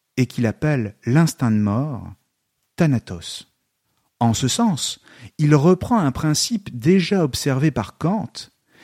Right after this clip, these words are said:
et que celui-ci appelait l'insociable sociabilité.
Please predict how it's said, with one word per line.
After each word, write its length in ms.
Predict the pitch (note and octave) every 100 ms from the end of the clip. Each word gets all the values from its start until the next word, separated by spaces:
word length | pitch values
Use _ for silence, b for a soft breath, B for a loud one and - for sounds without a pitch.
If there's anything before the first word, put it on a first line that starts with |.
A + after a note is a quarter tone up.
| C#3+ B
et 80 | C3
que 120 | F3+
celui-ci 560 | - G3+ F3+ - A#3 F3
appelait 480 | B2 D3 D3+ F3 -
l'insociable 960 | A#2+ D#3 F#3+ - C#3+ - - D#3 D3+ G#2+
sociabilité. 880 | - C#3+ - A2+ G#2 G2 F#2 D#2+